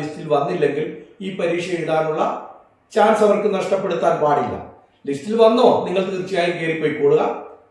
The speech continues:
ആ വേക്കൻസി കൂടി മറ്റുള്ളവർ ഉപയോഗിച്ചോളൂ. അപ്പൊ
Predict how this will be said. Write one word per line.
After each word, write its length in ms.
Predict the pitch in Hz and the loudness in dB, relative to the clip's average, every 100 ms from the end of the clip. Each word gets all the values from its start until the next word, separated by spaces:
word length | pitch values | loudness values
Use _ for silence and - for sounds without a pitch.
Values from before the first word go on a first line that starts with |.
| - | 2
ആ 40 | 180 | 4
വേക്കൻസി 400 | 180 175 180 - 175 | 4 2 -2 -4 -6
കൂടി 160 | 180 208 - - | -2 0 -2 -2
മറ്റുള്ളവർ 420 | 165 - 170 165 196 | -2 -2 0 2 2
ഉപയോഗിച്ചോളൂ. 540 | 127 139 131 104 - - - _ _ - | 0 0 0 -2 -8 -10 -16 _ _ -14
അപ്പൊ 120 | 131 | -10